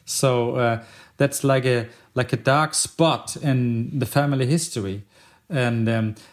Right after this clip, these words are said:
that is the, um, that is the regular story of what happened after the war in Germany, that nobody asked questions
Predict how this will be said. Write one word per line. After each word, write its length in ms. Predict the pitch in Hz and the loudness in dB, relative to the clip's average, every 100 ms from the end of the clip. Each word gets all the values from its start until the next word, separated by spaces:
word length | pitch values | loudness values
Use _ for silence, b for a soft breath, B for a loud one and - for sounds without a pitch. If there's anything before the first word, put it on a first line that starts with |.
| B | B
that 260 | 151 170 - | 0 0 2
is 280 | 135 - - | 0 0 0
the, 360 | 127 117 107 107 - | 2 2 0 -4 -6
um, 640 | 135 113 110 104 98 - - | -2 0 -2 -4 -8 -10 -12
that 280 | 147 131 131 | -6 -2 -2
is 160 | 120 - | 0 2
the 80 | 135 | 4
regular 380 | 202 - 143 | 4 2 0
story 440 | 120 139 135 131 120 | 0 2 4 4 2
of 240 | 110 - | -2 -4
what 220 | 127 131 | 0 0
happened 480 | - 135 - 127 120 | 2 0 2 -2 0
after 320 | 123 117 - | -2 -2 -2
the 100 | 117 | 0
war 240 | 117 120 127 | 2 2 2
in 100 | 127 | 2
Germany, 440 | 151 180 127 110 | 2 2 0 -2
that 200 | 110 113 | -2 -2
nobody 420 | 127 135 131 123 120 | 0 2 2 2 0
asked 240 | 117 - | -2 -4
questions 720 | - 113 - - 143 180 185 | -2 -2 -2 -2 0 0 -4